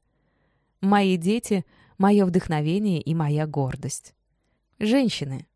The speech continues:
не бойтесь идти в многодетность. Поверьте, в этом есть много ресурса и силы.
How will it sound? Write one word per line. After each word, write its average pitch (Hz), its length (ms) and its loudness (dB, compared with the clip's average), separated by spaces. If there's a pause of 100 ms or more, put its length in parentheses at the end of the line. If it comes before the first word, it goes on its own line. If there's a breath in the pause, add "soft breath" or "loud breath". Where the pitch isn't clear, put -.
(140)
не 240 220 2
бойтесь 262 460 0
идти 180 240 0
в 180 40 2
многодетность. 175 840 -2 (400)
Поверьте, 180 680 0 (160)
в 202 140 0
этом 208 240 4
есть 190 320 0
много 202 420 2
ресурса 165 500 -2
и 156 80 0
силы. 143 500 -4